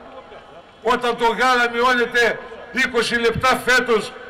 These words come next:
που έχουμε δεκάδες χιλιάδες νεκρά ζώα και μειωμένη παραγωγή, πού βρίσκουν το υπόλοιπο γάλα και μειώνουν και την τιμή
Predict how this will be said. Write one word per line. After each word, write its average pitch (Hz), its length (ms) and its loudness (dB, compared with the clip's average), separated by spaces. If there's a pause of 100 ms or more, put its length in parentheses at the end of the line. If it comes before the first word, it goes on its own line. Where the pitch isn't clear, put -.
(100)
που 214 80 0
έχουμε 233 320 2
δεκάδες 226 600 0
χιλιάδες 233 580 0
νεκρά 226 340 2
ζώα 226 540 2 (480)
και 214 160 2
μειωμένη 226 520 2
παραγωγή, 226 760 4 (540)
πού 254 280 -8
βρίσκουν 254 380 -4
το 247 80 2
υπόλοιπο 233 480 2
γάλα 233 260 4
και 220 160 -2
μειώνουν 254 480 0
και 233 100 -2
την 214 160 -4
τιμή 233 420 0